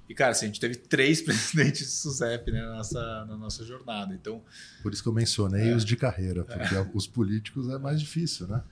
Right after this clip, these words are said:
Speaker 1: E aí, cara, assim, como ela é, então, assim, quando a gente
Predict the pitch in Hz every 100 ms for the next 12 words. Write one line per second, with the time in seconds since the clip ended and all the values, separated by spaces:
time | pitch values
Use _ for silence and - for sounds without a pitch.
0 | - - - 127 123 143 175 170 147 123
1 | 113 131 117 104 - _ _ _ - 147
2 | 165 143 123 - 135 123 131 127 107 123
3 | 131 -